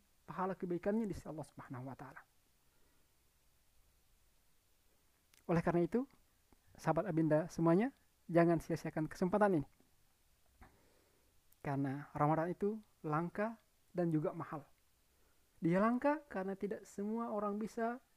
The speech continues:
mendapatinya. Ya. Kita sudah bisa memastikan, melihat, mendengar ada di antara orang-orang dekat kita, tetangga kita, teman sekolah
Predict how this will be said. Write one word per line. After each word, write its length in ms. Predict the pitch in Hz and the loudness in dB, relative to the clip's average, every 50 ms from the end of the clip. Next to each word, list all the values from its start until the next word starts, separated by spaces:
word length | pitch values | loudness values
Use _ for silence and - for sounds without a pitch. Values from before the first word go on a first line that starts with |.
| _ _ | _ _
mendapatinya. 640 | - 190 185 190 208 196 - 202 - 269 254 214 170 - _ _ _ _ _ _ _ _ _ _ _ _ _ _ _ _ _ _ _ _ _ _ _ - | -6 -4 0 2 2 2 2 0 0 0 0 0 -2 -4 _ _ _ _ _ _ _ _ _ _ _ _ _ _ _ _ _ _ _ _ _ _ _ -16
Ya. 160 | 160 151 147 151 156 _ _ _ _ _ _ _ _ _ _ _ _ _ _ _ _ _ _ _ _ _ _ _ - _ _ _ _ _ _ _ _ _ _ _ | -14 -14 -14 -16 -20 _ _ _ _ _ _ _ _ _ _ _ _ _ _ _ _ _ _ _ _ _ _ _ -20 _ _ _ _ _ _ _ _ _ _ _
Kita 160 | - - - 240 | -6 -4 -2 0
sudah 200 | 240 220 190 180 202 - _ _ _ _ _ _ _ _ _ _ _ _ _ _ _ _ _ - | 0 0 -2 -2 -6 -12 _ _ _ _ _ _ _ _ _ _ _ _ _ _ _ _ _ -8
bisa 520 | 190 190 - - 196 185 175 180 175 185 190 - _ _ _ _ _ _ _ _ _ _ _ _ _ _ _ _ _ | -6 -6 -4 -4 -2 -2 -2 -2 -4 -8 -12 -20 _ _ _ _ _ _ _ _ _ _ _ _ _ _ _ _ _
memastikan, 560 | - 165 160 147 - - 190 185 - 143 135 - _ _ _ _ _ _ _ _ - _ _ _ _ _ _ _ - | -8 -6 -6 -6 -4 -6 -4 -4 -4 -6 -8 -8 _ _ _ _ _ _ _ _ -20 _ _ _ _ _ _ _ -6
melihat, 480 | 165 160 160 170 185 196 160 185 202 202 - _ _ _ _ _ | -4 -2 0 2 0 0 0 -2 -2 -4 -6 _ _ _ _ _
mendengar 480 | 180 175 180 190 190 196 175 156 - - _ _ _ _ _ _ _ _ _ _ _ _ _ _ | -2 0 0 2 2 0 -2 -2 -4 -8 _ _ _ _ _ _ _ _ _ _ _ _ _ _
ada 160 | - 202 220 | -6 -4 -2
di 80 | 214 233 | -2 -2
antara 320 | 202 180 - 196 190 196 | -2 -2 -2 -4 -4 -2
orang-orang 480 | 208 185 190 185 185 185 180 175 180 175 165 - _ _ _ _ _ _ _ | -2 -2 -2 -2 -2 -2 -2 -4 -4 -8 -12 -16 _ _ _ _ _ _ _
dekat 320 | _ 180 170 - 170 - - | _ -4 -2 -2 -2 -4 -6
kita, 240 | - 156 - 165 160 165 - - _ _ _ _ - | -12 -12 -12 -12 -14 -14 -18 -20 _ _ _ _ -20
tetangga 320 | - - 147 143 151 156 | -12 -8 -6 -4 -4 -4
kita, 480 | 151 - 202 196 - - 190 185 196 196 - _ - | -6 -6 -10 -10 -10 -10 -10 -10 -10 -14 -16 _ -14
teman 160 | 156 156 156 | -12 -12 -12
sekolah 320 | 143 - - - 180 170 | -14 -14 -12 -10 -8 -8